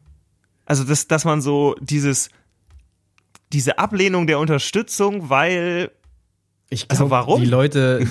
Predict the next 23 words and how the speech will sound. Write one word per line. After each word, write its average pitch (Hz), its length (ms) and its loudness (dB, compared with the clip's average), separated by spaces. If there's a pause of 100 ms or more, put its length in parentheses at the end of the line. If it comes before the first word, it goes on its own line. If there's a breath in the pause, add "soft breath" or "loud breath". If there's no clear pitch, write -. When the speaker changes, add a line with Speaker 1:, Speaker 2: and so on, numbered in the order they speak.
(260 loud breath)
Speaker 1:
<laughs> - 300 -14
Speaker 2:
haben 131 340 2
den 123 140 2
Leuten, 131 420 0
die, - 220 -12
also 131 160 0
den 131 140 2
Erfinder 151 400 2
vom 135 160 0
Paternoster, 131 640 -2
der 117 100 -2
wurde 127 180 0
auch 120 140 -2
verteufelt 104 580 -6
wahrscheinlich. 107 540 -10 (1200 soft breath)
Speaker 1:
Das 120 180 -4
ist 156 180 -2
richtig, 180 220 0
aber 135 140 2
ich 135 120 0
hab - 160 -2
zum 151 140 -4
Beispiel, 151 320 -2